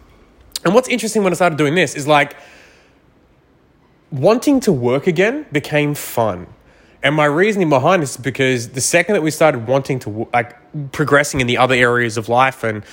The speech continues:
not noticing that business was the only thing that I was focused on, everything else became like a, like, a guiding light for me. It's like, "Cool, like,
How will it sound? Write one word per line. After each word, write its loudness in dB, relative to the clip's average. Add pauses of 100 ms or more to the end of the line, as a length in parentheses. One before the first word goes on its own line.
(200)
not 0
noticing 2
that -2 (540)
business 0
was -4
the -4
only 0
thing -2
that 0
I 6
was 2
focused 0
on, 4 (380)
everything 0
else -2
became -2
like 0
a, 0
like, -4
a -2
guiding 2
light 0
for -6
me. 0
It's -4
like, 0
"Cool, 2 (380)
like, 2